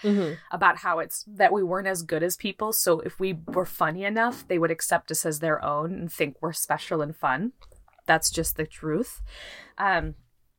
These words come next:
Speaker 2: but I would do P S As and be like, "Do you worry about your baby in a box?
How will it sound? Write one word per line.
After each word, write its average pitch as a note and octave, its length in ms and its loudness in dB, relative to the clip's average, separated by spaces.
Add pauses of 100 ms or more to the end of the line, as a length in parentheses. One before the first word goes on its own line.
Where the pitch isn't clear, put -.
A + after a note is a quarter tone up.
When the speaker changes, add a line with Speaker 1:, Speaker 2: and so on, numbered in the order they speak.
(440)
Speaker 2:
but F#3+ 200 4
I G3+ 80 4
would F3 160 -2
do G3+ 160 -6
P G3+ 280 -2
S F#3+ 240 4
As F3 340 0
and F3+ 120 -4
be F#3+ 100 -2
like, F#3 340 -2 (220)
"Do G3 100 -4
you G#3+ 220 2
worry A3 260 0
about F3+ 240 0
your E3+ 220 -2
baby F#3+ 320 -2
in F#3+ 100 -6
a F#3+ 60 -6
box? F#3+ 580 0